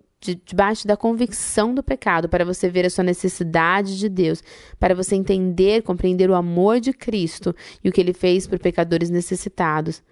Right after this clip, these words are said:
para que você venha a ele e ele te muda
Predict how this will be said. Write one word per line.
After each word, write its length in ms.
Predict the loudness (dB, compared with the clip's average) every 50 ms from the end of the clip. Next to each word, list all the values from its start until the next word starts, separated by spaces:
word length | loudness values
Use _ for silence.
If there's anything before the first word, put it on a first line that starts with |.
| _ _ _ -20 -10 _
para 160 | -4 -2 -2
que 80 | 0 0
você 240 | -2 0 0 0
venha 420 | 0 0 0 0 2 2 2 2 2
a 40 | 2
ele 480 | 2 2 0 0 0 -2 -2 -4 -6 -10 -16 -20 -20 -8 _ 2
e 100 | 2 4
ele 140 | 4 2
te 240 | -2 -4 -4 -4 -4
muda 560 | -2 -2 0 0 0 0 0 0 0 -2 -4